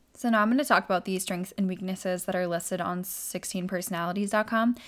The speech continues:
So for the defender strengths, it is supportive, reliable and patient, imaginative and observant, enthusiastic, loyal and hardworking, and good practical still, skills.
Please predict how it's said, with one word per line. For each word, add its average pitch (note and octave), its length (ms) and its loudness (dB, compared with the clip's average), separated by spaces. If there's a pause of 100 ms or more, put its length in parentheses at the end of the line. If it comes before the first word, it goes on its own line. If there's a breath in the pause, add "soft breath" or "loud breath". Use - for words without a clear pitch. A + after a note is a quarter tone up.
(320 loud breath)
So A3 220 4
for G#3 320 4
the G3 380 0
defender G#3 540 0
strengths, G3 760 -2
it F#3 140 -2
is F#3 320 4
supportive, A#3 880 2 (240 loud breath)
reliable G3 440 4
and G3 140 4
patient, F#3 560 0
imaginative F#3 720 2
and F3+ 120 -2
observant, F3 640 -2 (100)
enthusiastic, F3+ 1040 0 (520 soft breath)
loyal G#3+ 280 10
and G#3 120 4
hardworking, F#3 760 0
and F3 180 -2
good E3+ 200 -4
practical - 420 -6
still, - 400 -4
skills. - 580 0